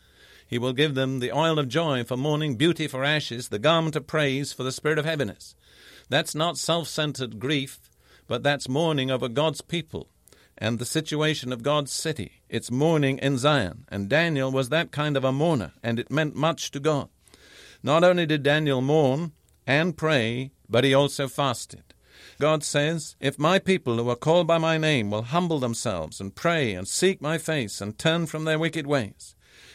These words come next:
then will I hear from heaven and will forgive their sin and will heal their land." Scripturally,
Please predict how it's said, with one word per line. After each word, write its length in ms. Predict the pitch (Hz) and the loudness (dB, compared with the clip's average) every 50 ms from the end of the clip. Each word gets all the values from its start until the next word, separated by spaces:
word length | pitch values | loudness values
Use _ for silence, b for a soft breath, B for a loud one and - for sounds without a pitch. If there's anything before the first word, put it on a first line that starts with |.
| B B | B B
then 220 | - 127 143 147 143 | 2 4 4 4 4
will 100 | 143 143 | 4 2
I 140 | 143 143 147 | 2 2 2
hear 220 | 131 165 180 180 | 2 4 2 2
from 200 | 175 - 127 113 | 2 0 -2 0
heaven 320 | 120 127 113 92 92 85 | 2 2 2 0 0 -4
and 140 | 82 90 95 | -6 -6 -6
will 120 | 104 107 107 | -6 -6 -6
forgive 420 | - 120 110 110 151 170 156 151 | -6 -6 -2 0 2 2 2 2
their 160 | 156 151 151 | 2 0 0
sin 420 | 151 - - 160 151 131 90 76 - _ b b b b b b b b b | 0 -2 -2 -2 -2 -2 -2 -6 -10 _ b b b b b b b b b
and 160 | - 107 113 | -4 -2 -2
will 140 | 113 117 120 | 0 -2 -2
heal 300 | 123 147 170 170 170 165 | 0 0 0 0 0 2
their 140 | 170 165 | 2 2
land." 380 | 165 165 160 151 117 - - - _ _ - b b b b b b b b b | 2 2 2 2 0 -2 -8 -14 _ _ -20 b b b b b b b b b
Scripturally, 920 | - - - - - 196 202 202 - - 139 120 107 101 104 104 107 117 113 | -10 -10 -6 0 0 0 0 0 -4 -8 -6 -4 -4 -2 -4 -4 -4 -6 -10